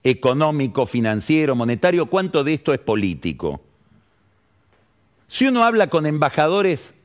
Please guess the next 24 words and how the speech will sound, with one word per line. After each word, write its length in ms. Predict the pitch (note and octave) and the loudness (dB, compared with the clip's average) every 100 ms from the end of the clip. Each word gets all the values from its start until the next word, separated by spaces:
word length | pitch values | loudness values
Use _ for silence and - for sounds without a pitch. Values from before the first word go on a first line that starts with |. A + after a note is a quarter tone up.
| _ _ | _ _
de 180 | A#2+ D3+ | 0 0
países 680 | - D3+ G3+ - D#3+ - - _ _ - | 2 0 0 0 -2 -2 -14 _ _ 0
poderosos, 640 | C#3+ C#3 G3 F#3 - B2+ | 2 4 2 2 0 0
los 140 | C3+ | 0
que 100 | - | 0
mandan 340 | F#3+ A#3 G#3+ E3 | 0 0 0 0
en 120 | D3 | 0
el 100 | D3 | 0
fondo, 300 | E3 C3+ D#3+ | 0 -2 -2
dicen, 280 | G3 G3+ F3 - - | -2 -4 -6 -12 -4
Este 240 | A#3 B3 | -4 -2
es 80 | G3+ | -2
un 100 | A3+ | 2
gobierno 420 | F#3+ G3+ A3 G#3 | 2 4 2 2
con 140 | D#3+ E3 | 0 0
el 140 | D#3 | 2
cual 180 | G3+ G3+ | 2 2
ya 180 | G3+ G3+ | 0 2
uno 220 | G#3 G3 | 2 2
no 220 | F#3 F3 | 2 0
sabe 360 | - G3+ F#3+ F#3 | 0 0 0 0
con 240 | C#3+ C#3 | -2 -2
quién 280 | A#2+ E3 E3 | -2 -2 0
hablar. 520 | D3+ D#3 A2 D2+ | 2 2 0 -4